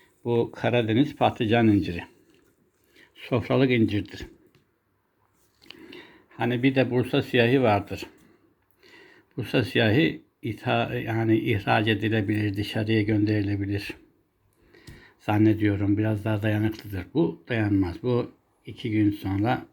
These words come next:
yemesi, yenmesi gerekir. Bilmiyorum buzdolabında, depolarda nasıl olur ama bizde iki gün sonra, o, bitmesi lazım iki günde.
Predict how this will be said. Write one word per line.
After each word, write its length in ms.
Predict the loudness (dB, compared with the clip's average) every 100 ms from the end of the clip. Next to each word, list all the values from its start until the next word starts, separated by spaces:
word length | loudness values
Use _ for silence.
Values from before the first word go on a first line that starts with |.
| _
yemesi, 800 | -8 -6 -4 0 2 0 -4 -2
yenmesi 420 | 2 2 0 -4
gerekir. 420 | -8 -8 -10 -18 -20 _ _ _ _ _ _ _ _ _ -20 -16 -4
Bilmiyorum 460 | 0 2 2 2
buzdolabında, 600 | 2 -2 -2 0 0 0
depolarda 540 | -2 -6 -4 -6 0 0
nasıl 280 | 0 -4 -8
olur 100 | -6
ama 340 | -4 -6 -6 _ _ _ -20 -20 -20 -20 _ -4
bizde 280 | 0 2
iki 240 | 0 0 -4
gün 80 | -4
sonra, 500 | -4 -4 -2 -4 -8 _ _ _ _
o, 880 | -14 -12 -10 -12 -12 -14 -14 -14 -14
bitmesi 560 | -8 -8 -4 -4 -2 -2
lazım 320 | -2 -2 -4
iki 260 | -6 -8 -6
günde. 280 | -4 -6